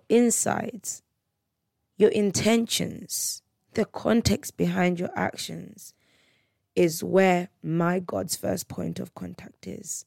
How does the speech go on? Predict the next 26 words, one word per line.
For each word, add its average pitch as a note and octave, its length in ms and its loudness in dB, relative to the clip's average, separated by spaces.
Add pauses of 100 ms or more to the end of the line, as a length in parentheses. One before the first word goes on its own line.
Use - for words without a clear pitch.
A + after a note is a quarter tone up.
(400)
And D#3+ 300 -2
then E3+ 320 8
your D#3+ 180 -2
actions, - 800 -12 (300)
God D#3 240 4
looks - 340 -6
at - 160 -6
that, - 220 -10 (340)
what - 220 2
you F3+ 160 0
did D#3 500 -2 (140)
and D#3 200 -4
didn't D#3+ 380 -6
do. - 240 -10 (380)
But - 200 0
where F3 380 4
did E3+ 220 -10
that - 180 -2
spirit - 480 0
of D#3 340 -10
doing G#3+ 440 2
and D#3+ 200 -2
not E3+ 280 -4
doing D#3 260 -2
come D#3 280 -4
from? - 400 -10